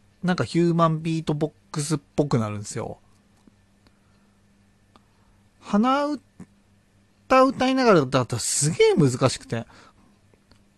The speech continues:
まず鼻歌歌いながら音出すところから練習してて。だからも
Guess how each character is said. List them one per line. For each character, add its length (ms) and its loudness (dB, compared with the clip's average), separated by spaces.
ま 220 4
ず 260 2
鼻 300 2
歌 180 2
歌 460 0
い 40 2
な 100 2
が 100 2
ら 60 4
音 280 4
出 160 4
す 120 -6
と 100 -4
こ 100 0
ろ 80 0
か 100 -4
ら 60 0
練 200 -2
習 160 -8
し 80 -10
て 120 -8
て。 320 -14
だ 80 -2
か 100 0
ら 100 -2
も 260 -6